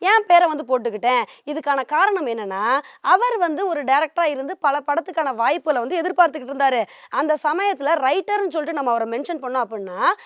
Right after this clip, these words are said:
அவரை வந்து எல்லாருமே ரைட்டரா வந்து பார்க்க ஆரம்பிச்சிருவாங்க, டைரக்டருக்கான வாய்ப்புகள் வந்து கிடைக்காது அப்படின்றதுக்காண்டி தான் சீமான் அவர்களே வந்து அவரோட பேரை வந்து போட வேணாம்னு சொல்லிட்டாரு. அதனால தான் அவர் பேரை வந்து புறக்கணிச்சிட்டு என் பேரை வந்து நான் வந்து போட்டேன்.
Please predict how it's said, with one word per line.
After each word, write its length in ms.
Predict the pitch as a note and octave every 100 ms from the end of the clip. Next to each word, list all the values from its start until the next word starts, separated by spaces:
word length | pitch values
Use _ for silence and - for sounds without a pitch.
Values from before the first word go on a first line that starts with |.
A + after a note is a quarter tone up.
| - -
அவரை 260 | F#4 B4 A4
வந்து 160 | F#4
எல்லாருமே 340 | F#4 D#4+ E4 F4
ரைட்டரா 380 | C4+ F4 G4 D#4+
வந்து 180 | C4+
பார்க்க 280 | C4 C4+ C4+
ஆரம்பிச்சிருவாங்க, 460 | B3 A#3 A#3 G#3+ A#3 A3
டைரக்டருக்கான 640 | C4 F#4 - D#4+ D4 B3+
வாய்ப்புகள் 420 | A3+ C4+ D4+ C#4
வந்து 160 | B3 B3+
கிடைக்காது 360 | B3+ C4 C#4+ C4+
அப்படின்றதுக்காண்டி 520 | A3+ A3+ A3 G#3+ F#3
தான் 180 | A3 F#4+ - - _
சீமான் 420 | G4+ A4 G4+ F4+
அவர்களே 280 | D#4 D4 G#4
வந்து 200 | F4+ F4+
அவரோட 220 | E4 C4
பேரை 200 | A#3+ D4+
வந்து 180 | C#4+ C#4
போட 200 | C4 D4 D#4
வேணாம்னு 300 | D4 D4 C4
சொல்லிட்டாரு. 380 | C4 B3+ A#3+ A3 - - -
அதனால 380 | C4+ G4 G4+ D#4+
தான் 180 | C4 E4
அவர் 260 | C4 D4 D#4+
பேரை 240 | D4+ D#4+ E4
வந்து 180 | C4+ C4
புறக்கணிச்சிட்டு 640 | B3+ B3+ B3 G#3 F#3 G#3 D#4+ F4
என் 220 | G4+ G#4+
பேரை 180 | E4+ F4+
வந்து 180 | D#4+ D4+
நான் 140 | A#3+
வந்து 140 | A3 C4
போட்டேன். 440 | A3+ G#3+ A3 A#3+